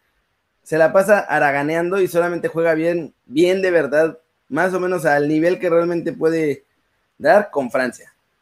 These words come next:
Pero con lo que hace en el United, en el United es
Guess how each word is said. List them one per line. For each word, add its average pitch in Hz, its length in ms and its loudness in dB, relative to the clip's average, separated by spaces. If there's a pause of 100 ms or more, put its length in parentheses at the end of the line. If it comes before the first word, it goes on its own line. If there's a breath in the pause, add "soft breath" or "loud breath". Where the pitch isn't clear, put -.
(760)
Pero 147 320 0
con 160 120 2
lo 165 120 0
que 214 60 0
hace 226 160 0
en 180 60 -2
el 147 140 -4
United, 160 320 -4
en 160 160 -4
el 151 160 -4
United 190 320 0
es 165 300 -6